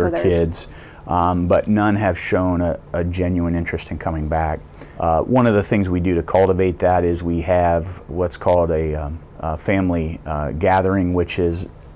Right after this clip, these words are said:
Speaker 1: every fifth or sixth year we bring the entire family together, all the, uh, descendants of my grandfather, Emerson Koenig, uh, and we celebrate the family and the family business.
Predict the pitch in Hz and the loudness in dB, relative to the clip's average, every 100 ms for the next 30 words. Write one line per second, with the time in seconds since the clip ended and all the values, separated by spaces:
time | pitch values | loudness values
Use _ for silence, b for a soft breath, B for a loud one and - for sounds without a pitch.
0 | - - 95 90 85 - - 98 92 85 | -14 -2 0 0 -2 -4 0 0 2 -4
1 | - 90 - 85 90 90 85 82 87 85 | -2 -4 -2 0 2 2 0 -2 -2 -2
2 | 80 78 87 80 - 85 85 85 - 80 | -4 0 0 0 -2 -4 -2 -4 -6 -2
3 | 85 92 113 - B B 80 90 90 85 | 0 2 0 -4 B B -4 0 0 0
4 | 82 80 78 87 - 90 90 85 - 80 | -2 -2 -4 -4 -2 0 0 0 0 0
5 | 85 82 78 85 85 85 95 135 135 B | 2 0 0 0 -2 2 2 2 -2 B
6 | B B B 90 101 - 101 92 92 95 | B B B -2 -2 -2 -4 -2 0 0
7 | 98 95 87 85 82 82 85 87 87 - | -2 -4 -6 -4 -2 -4 -6 -2 -2 2
8 | 95 90 87 90 - - 85 85 82 78 | 2 4 2 0 -2 -6 -4 -2 -2 -4
9 | 76 78 73 71 71 - - - - | -4 -4 -4 -4 -4 -6 -12 -14 -18